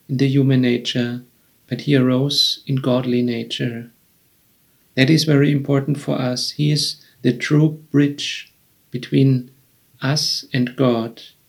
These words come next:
He bridges that big gap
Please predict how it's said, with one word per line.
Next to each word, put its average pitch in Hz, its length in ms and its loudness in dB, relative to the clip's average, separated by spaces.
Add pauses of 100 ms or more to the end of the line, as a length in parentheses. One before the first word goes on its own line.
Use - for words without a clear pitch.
(960)
He 139 120 0
bridges 160 840 2 (220)
that - 280 -2
big 156 240 -2
gap 131 340 -2